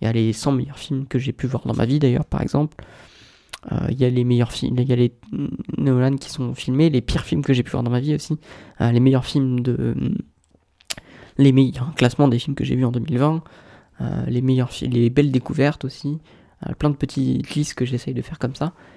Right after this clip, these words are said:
et j'adore parce qu'on découvre des films aussi grâce à ça, où on va dans la liste des gens qui, ah, qui... ah, tiens, je suis cette personne sur Twitter, qu'est-ce qu'il a maté, et on découvre des films comme ça, et j'ai maté des, The Lost Boy notamment, que j'ai maté il y a pas si longtemps, qui était trop bien.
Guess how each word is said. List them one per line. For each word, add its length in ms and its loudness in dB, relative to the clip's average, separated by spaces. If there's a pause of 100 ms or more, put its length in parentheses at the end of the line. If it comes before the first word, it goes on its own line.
(140)
et 100 2
j'adore 400 4
parce 120 -12
qu'on 140 -4
découvre 280 0
des 100 2
films 240 -2
aussi 200 -6
grâce 220 -6
à 40 -12
ça, 160 2
où 20 2
on 180 -2
va 160 -2
dans 140 -4
la 80 -2
liste 320 -8 (320)
des 140 2
gens 180 0
qui, 140 -8
ah, 180 -2
qui... 220 -6
ah, 200 -2
tiens, 240 -8
je 140 -6
suis 160 -12
cette 160 -4
personne 260 -6
sur 140 -10
Twitter, 280 -8
qu'est-ce 180 -6
qu'il 100 -4
a 20 0
maté, 300 -6 (340)
et 60 0
on 80 2
découvre 280 -4
des 100 -2
films 180 -8
comme 120 -6
ça, 120 -4
et 40 -2
j'ai 60 -6
maté 260 -6
des, 200 -4 (480)
The 140 -4
Lost 260 2
Boy 180 4
notamment, 460 -4
que 60 -4
j'ai 60 -6
maté 240 -6
il 40 -4
y 20 -8
a 40 -8
pas 120 -2
si 100 -8
longtemps, 180 -6
qui 100 -10
était 100 -14
trop 200 -6
bien. 120 -2